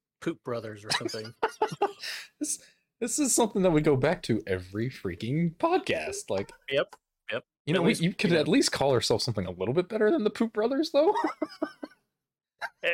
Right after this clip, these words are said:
Speaker 1: I don't know. It kinda, you know, <laughs> it just rolls off the tongue. <laughs>
Speaker 2: Yeah, I don't, I don't wanna go, you know, walking down the street and somebody like, "Oh, you're one of them poop boys, ain't you?"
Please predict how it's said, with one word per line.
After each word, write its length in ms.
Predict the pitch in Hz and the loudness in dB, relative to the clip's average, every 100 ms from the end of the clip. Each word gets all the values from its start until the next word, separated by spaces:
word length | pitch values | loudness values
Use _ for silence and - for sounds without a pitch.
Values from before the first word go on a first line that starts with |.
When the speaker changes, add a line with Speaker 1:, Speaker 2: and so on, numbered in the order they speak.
| 190 | 0
Speaker 1:
I 60 | |
don't 160 | 294 349 | 0 2
know. 60 | 285 | 0
It 100 | - | 2
kinda, 240 | 220 208 | 2 4
you 80 | 185 | 4
know, 180 | 160 190 214 | 4 2 -2
<laughs> 100 | - | 0
it 200 | 165 - | -2 -2
just 300 | 170 190 - | -4 -4 -2
rolls 280 | 139 160 185 | 4 6 8
off 140 | 190 | 6
the 60 | 196 | 4
tongue. 320 | - 190 135 - | 2 2 2 0
<laughs> 60 | - 466 - 440 - 440 - 392 - - - _ _ _ _ _ _ _ | 0 0 2 2 2 -2 0 -2 -2 -10 -10 _ _ _ _ _ _ _
Speaker 2:
Yeah, 160 | 113 113 | 0 2
I 40 | |
don't, 120 | 170 143 | 4 4
I 40 | |
don't 200 | 185 170 | 4 4
wanna 160 | 156 151 | 4 4
go, 440 | 147 135 117 101 | 6 6 6 4
you 120 | 110 | 2
know, 100 | 107 | 2
walking 320 | 98 120 135 | 2 0 2
down 140 | 117 110 | 2 4
the 100 | 110 | 2
street 200 | - 117 | 2 0
and 80 | 101 | 2
somebody 340 | 113 101 101 | 2 2 2
like, 80 | 185 | 4
"Oh, 100 | 185 | 4
you're 180 | 160 220 | 6 6
one 140 | 156 | 6
of 60 | 143 | 6
them 160 | 175 170 | 4 4
poop 200 | 240 - | 0 2
boys, 300 | 156 147 156 | 2 4 4
ain't 240 | 208 185 | 4 4
you?" 120 | 98 | 2